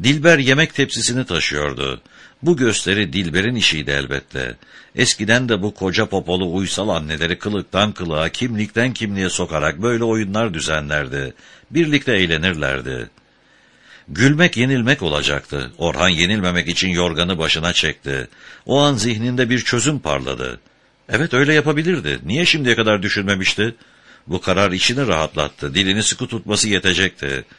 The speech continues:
Yüzünü açmadan ellerini yorganın iki yanından dışarı çıkararak havaya kaldırdı.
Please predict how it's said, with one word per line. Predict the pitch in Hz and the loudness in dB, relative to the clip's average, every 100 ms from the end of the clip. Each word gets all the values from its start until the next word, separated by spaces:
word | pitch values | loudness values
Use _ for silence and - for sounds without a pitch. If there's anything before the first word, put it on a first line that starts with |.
| - - - - - | -20 -20 -20 -20 -6
Yüzünü | 107 143 175 165 | 0 2 2 2
açmadan | 156 - 131 123 95 | 2 0 0 0 2
ellerini | 95 98 98 101 110 | 2 2 0 0 0
yorganın | 90 92 87 98 92 | 0 0 0 0 0
iki | 90 107 | -2 -2
yanından | 87 85 87 87 | 0 0 -2 0
dışarı | 87 - 90 | 0 0 0
çıkararak | - - 85 82 90 | 0 0 0 0 0
havaya | 85 82 85 87 | 0 4 4 4
kaldırdı. | 82 76 69 69 64 65 | 0 -2 -4 -4 -4 -6